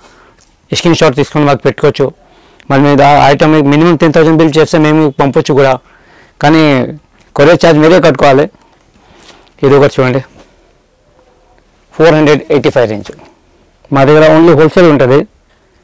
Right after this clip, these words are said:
Retail ఏం లేవు మా దగ్గర, set to set తీసుకోవాలి item. దీంట్లో four to five కలర్స్ వస్తుంది, ఫోర్ ఎయిటీ ఫైవ్ రేంజ్లో full embroidery వచ్చే border, చాలా మంచి item. దీంట్లో ఇంకా డిజైన్స్ చాలా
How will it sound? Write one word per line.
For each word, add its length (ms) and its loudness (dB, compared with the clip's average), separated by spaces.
Retail 340 2
ఏం 60 2
లేవు 180 2
మా 120 0
దగ్గర, 180 -2
set 180 -2
to 100 0
set 160 0
తీసుకోవాలి 460 0
item. 220 -8
దీంట్లో 260 2
four 180 0
to 120 0
five 200 2
కలర్స్ 260 -2
వస్తుంది, 340 -4
ఫోర్ 200 0
ఎయిటీ 180 -4
ఫైవ్ 180 0
రేంజ్లో 260 -2
full 160 0
embroidery 340 0
వచ్చే 220 -4
border, 240 -2
చాలా 160 2
మంచి 240 -8
item. 240 -14
దీంట్లో 220 -2
ఇంకా 160 0
డిజైన్స్ 240 0
చాలా 100 2